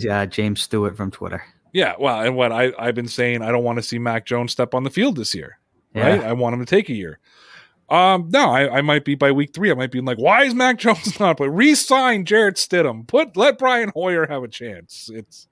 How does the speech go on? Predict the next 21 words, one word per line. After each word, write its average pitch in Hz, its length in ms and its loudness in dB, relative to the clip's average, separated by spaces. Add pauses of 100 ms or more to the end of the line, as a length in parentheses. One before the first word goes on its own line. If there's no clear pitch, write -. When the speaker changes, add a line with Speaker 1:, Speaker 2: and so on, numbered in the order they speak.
(1160)
Speaker 2:
it 98 140 -14
is 98 160 -12
what 95 140 -12
it 92 120 -14
is, 90 220 -16
guys. 90 540 -16
It's 98 140 -14
football. 87 580 -16 (200)
We 95 120 -18
need 92 160 -16
to 87 80 -12
have 85 100 -16
fun 76 260 -20
with 73 200 -20
it. - 120 -20 (840)
Speaker 1:
That's - 180 -20
right. 95 320 -8 (1900)
That 101 440 -10
is 104 380 -4 (160)
correct. - 840 -16 (960)
Speaker 2:
Connor. 107 420 -4